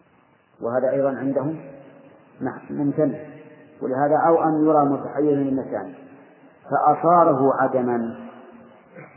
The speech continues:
فقال: "هو لا فوق العالم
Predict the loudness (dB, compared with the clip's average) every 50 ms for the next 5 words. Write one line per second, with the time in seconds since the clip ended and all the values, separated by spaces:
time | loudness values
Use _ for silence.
0 | -20 -20 _ _ -6 -6 -2 2 2 4 4 2 2 0 0 0 0 -2 -4 -8
1 | -14 -18 -20 -20 -20 -20 -20 -20 -20 -20 -20 -20 -20 -10 -2 2 2 2 2 2
2 | 2 0 0 0 -2 0 0 2 2 2 0 -2 -4 -6